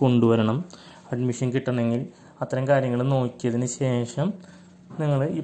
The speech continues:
പറയുന്ന സമയത്ത് അവിടെ ഹാജരാവാവുന്നതാണ്. spot allotment എന്ന് വെച്ച് കഴിഞ്ഞാൽ അന്ന് വരുന്ന കുട്ടികളിൽ നിന്ന് മാത്രമാണ് select ചെയ്യുക.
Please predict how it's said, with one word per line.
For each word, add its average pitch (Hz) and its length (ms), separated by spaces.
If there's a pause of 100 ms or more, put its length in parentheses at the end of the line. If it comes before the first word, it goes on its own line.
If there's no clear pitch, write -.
പറയുന്ന 135 320
സമയത്ത് 135 420
അവിടെ 131 220
ഹാജരാവാവുന്നതാണ്. 120 960 (220)
spot 131 380
allotment 127 380
എന്ന് 139 120
വെച്ച് 139 140
കഴിഞ്ഞാൽ 131 260 (140)
അന്ന് 127 280
വരുന്ന 135 340
കുട്ടികളിൽ 127 400
നിന്ന് 123 180 (100)
മാത്രമാണ് 127 500
select 120 400
ചെയ്യുക. 123 320